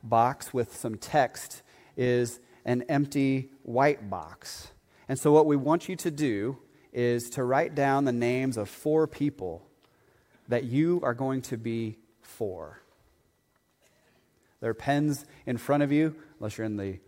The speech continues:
front row, and then they're behind you. Uh, but we want you to take this right now and write those names down. And then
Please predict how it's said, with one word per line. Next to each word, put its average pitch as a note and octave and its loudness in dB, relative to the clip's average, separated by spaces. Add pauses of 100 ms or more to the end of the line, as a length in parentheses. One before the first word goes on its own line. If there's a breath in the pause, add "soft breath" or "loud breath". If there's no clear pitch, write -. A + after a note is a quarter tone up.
(160)
front - -8
row, G#2 -8
and G#2+ -8
then G#2 -6
they're G2 -8
behind G#2+ -6
you. A2 -6 (240 loud breath)
Uh, B2+ 10 (1080 loud breath)
but D3 6
we E3 8
want F#3+ 6
you A3+ -2
to F3+ -2
take F3+ 2
this G3 0
right C3+ 0
now A2 0 (920)
and C3+ 0
write C#3+ 6
those D3 2
names A#2+ -2
down. D2+ -14 (460 soft breath)
And C#3+ 4
then F#3 6